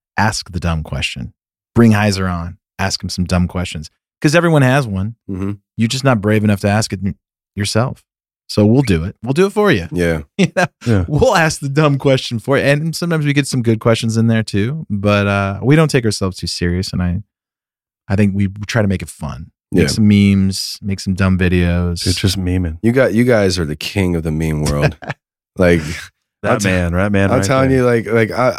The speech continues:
Speaker 2: I'm like, "Man, I wish I knew how to do that crap." Like, uh, and, and, like, you pump 'em out. I'm thinking to myself, "How the heck do you pump out all that stuff and the podcast?" Like, I, I'd spend an entire day just trying to make one of those freaking things you make.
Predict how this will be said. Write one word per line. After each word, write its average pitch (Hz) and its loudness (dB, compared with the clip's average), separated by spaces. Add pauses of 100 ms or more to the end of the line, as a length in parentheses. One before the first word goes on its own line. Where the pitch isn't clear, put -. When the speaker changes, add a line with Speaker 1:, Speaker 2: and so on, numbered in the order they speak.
Speaker 2:
I'm 135 2
like, 107 0
"Man, 107 2
I 107 2
wish 110 0
I 95 0
knew 90 0
how 87 -2
to 82 -2
do 82 -2
that 80 -2
crap." 80 -2 (380)
Like, 92 2
uh, 87 0
and, 104 0
and, 117 2
like, 110 2 (100)
you 120 0
pump 131 -2
'em 92 0
out. 95 2
I'm 98 0
thinking 113 0
to 113 0
myself, 98 0
"How 120 0
the 101 0
heck 123 -2
do 104 -6
you 95 0
pump 135 -2
out 117 2
all 113 2
that 113 2
stuff 95 0
and 127 2
the 123 2
podcast?" 98 2 (420)
Like, 117 2
I, 139 0
I'd 156 0
spend 131 0
an 113 4
entire 113 2
day 110 2
just 101 0
trying 107 2
to - 2
make 92 2
one 95 2
of 101 2
those 87 0
freaking 92 -2
things 90 0
you 92 0
make. 85 -2